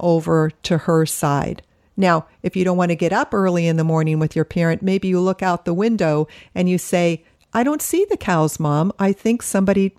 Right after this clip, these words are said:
put them up." So there's all kinds of ways, again, creative storytelling. And we actually have a lot of fun with this in our family because my mother comes up with quite a lot of unusual questions for us, like,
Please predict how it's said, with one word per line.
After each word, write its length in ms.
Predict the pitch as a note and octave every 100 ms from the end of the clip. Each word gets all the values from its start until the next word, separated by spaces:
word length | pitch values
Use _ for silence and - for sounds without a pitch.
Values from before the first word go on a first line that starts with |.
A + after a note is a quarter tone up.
| _ -
put 180 | F3
them 180 | - D#3+
up." 240 | C#3+ - -
So 260 | - F3+
there's 260 | F3+ F#3+ F3+
all 400 | G3+ G#3 G#3+ - -
kinds 360 | - G3 F#3+ F#3
of 180 | E3+ F#3
ways, 300 | F3+ F3+ F3
again, 400 | E3+ F#3 E3+ E3+ - - _
creative 360 | - G3+ G3 F3
storytelling. 800 | - G#3+ G#3+ G#3+ G#3+ G3+ G3+ G3
And 160 | G3 -
we 180 | A3+ F4
actually 300 | D4 - G3+
have 160 | F#3
a 60 | F3
lot 200 | E3+ E3
of 80 | D#3
fun 340 | - F#3 F3+
with 200 | E3 D3+
this 400 | - D3 - - - - - -
in 140 | F#3 F3
our 160 | F#3
family 420 | - F3 E3 D#3+
because 380 | D#3+ E3+ F3+ -
my 160 | F3 E3+
mother 340 | F#3+ A3 G3
comes 320 | - F#3+ F#3
up 180 | E3+ D#3+
with 180 | E3 -
quite 280 | - C4 C4+
a 80 | G3+
lot 260 | F#3 F3+
of 160 | F3 D#3+
unusual 880 | E3+ E3+ G3 F#3 F3 E3+ E3 D#3+ - - - _ _
questions 600 | - A#3 A#3 - F#3 E3
for 180 | - F3
us, 320 | E3+ E3 -
like, 400 | F3+ F3 E3 D#3+